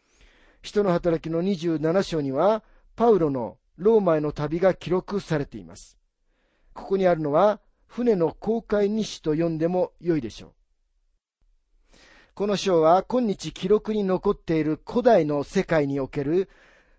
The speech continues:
航海の最も立派な解説であるとされてきました。ウィリアム・ラムゼイ教は、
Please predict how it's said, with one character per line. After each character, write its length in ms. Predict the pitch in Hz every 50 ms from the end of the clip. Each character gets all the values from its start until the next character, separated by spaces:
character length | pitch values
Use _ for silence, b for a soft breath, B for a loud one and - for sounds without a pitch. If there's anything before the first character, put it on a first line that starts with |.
| b -
航 180 | - 247 226
海 200 | - 180 170 165
の 140 | 165 175 175
最 480 | 170 165 170 175 175 - - - 262 262
も 300 | 254 233 185 170 - - -
立 280 | 139 139 180 180 - _ -
派 120 | 214 214 220
な 140 | 214 185
解 280 | - - - 170 202 214
説 280 | - 220 214 165 170 170
で 200 | 208 202 - -
あ 120 | - 214 226
る 80 | 196
と 160 | 180 - 196 185
さ 180 | - - 165
れ 80 | 170 160
て 160 | - 202 196
き 140 | - - 127
ま 80 | 117
し 80 | 107 -
た。 180 | - 78 - _ _ _ _ _ _ _ _ _ _ _ _ _ _ _ _ _ _ b b b b b b b b b b b -
ウ 40 | 180
ィ 60 | 202
リ 80 | 202 196
ア 60 | 190
ム・ 100 | 190 180
ラ 200 | 165 175 175 175
ム 100 | 196 208
ゼ 180 | 180 220 226 214
イ 40 |
教 260 | - - 190 180 165 156
は、 320 | 147 160 180 208 208